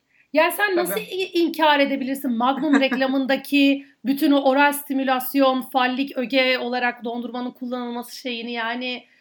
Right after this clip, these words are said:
Speaker 1: bayağı da sinirlenmiştim, iddia ediyor. "Sen çok abartıyorsun." ve aynı laftı yani. E, bilmiyorum, senin de var mı böyle benzer deneyimlerin diye
Speaker 2: Evet.
Speaker 1: sormak istedim. Bu örnekler çok,
Speaker 2: Var, var.
Speaker 1: e, şey, ilginç oluyor.
Speaker 2: Zaten,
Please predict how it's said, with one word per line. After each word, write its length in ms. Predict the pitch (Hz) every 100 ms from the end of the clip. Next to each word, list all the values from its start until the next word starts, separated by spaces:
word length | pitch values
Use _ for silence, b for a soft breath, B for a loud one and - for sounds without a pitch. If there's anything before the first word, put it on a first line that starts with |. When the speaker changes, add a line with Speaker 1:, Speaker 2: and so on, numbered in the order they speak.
| b -
Speaker 1:
bayağı 360 | 320 370 330
da 80 | 381
sinirlenmiştim, 720 | 370 359 359 359 392 - 302
iddia 340 | 285 220 330 285
ediyor. 180 | 226
"Sen 280 | 226 277 254
çok 200 | 269 285
abartıyorsun." 600 | 285 233 220 220 247 359
ve 60 | 349
aynı 320 | 294 311 320
laftı 340 | 240 208 -
yani. 540 | 214 196 190 214 320 - b b b _
E, 320 | 240 240 247 233
bilmiyorum, 280 | 285 339 277
senin 340 | - 269 311
de 120 | 311
var 200 | 269 302
mı 140 | 392 277
böyle 240 | 269 262
benzer 440 | 247 247 269 269 262
deneyimlerin 400 | 254 254 269 214
diye 100 | 214
Speaker 2:
Evet. 160 | 269
Speaker 1:
sormak 300 | - 240 269
istedim. 360 | 277 - 214 220
Bu 120 | 220
örnekler 460 | 226 233 233 233 233
çok, 120 | 220
Speaker 2:
Var, 180 | 233 240
var. 240 | 233 226
Speaker 1:
e, 60 | -
şey, 280 | - 220 220
ilginç 340 | 220 208 220
oluyor. 200 | 214 214
Speaker 2:
Zaten, 340 | 220 294 285